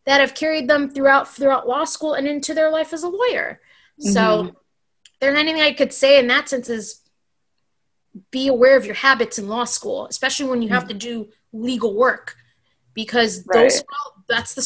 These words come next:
Speaker 1: starting point. If you don't, if you're never encouraged to do better or to take away something that's wrong, you're gonna always think it's fine because no one caught you, and it's gonna follow you to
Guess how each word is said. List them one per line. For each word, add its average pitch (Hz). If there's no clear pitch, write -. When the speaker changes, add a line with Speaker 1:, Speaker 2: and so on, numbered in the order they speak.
Speaker 1:
starting 302
point. 214
If 208
you 226
don't, 240
if 214
you're 240
never 254
encouraged 247
to 214
do 233
better 320
or 240
to 220
take 269
away 247
something 254
that's 208
wrong, 254
you're 226
gonna 240
always 269
think -
it's 240
fine 262
because 226
no 233
one 240
caught 294
you, 226
and 220
it's 214
gonna 220
follow 240
you 247
to 240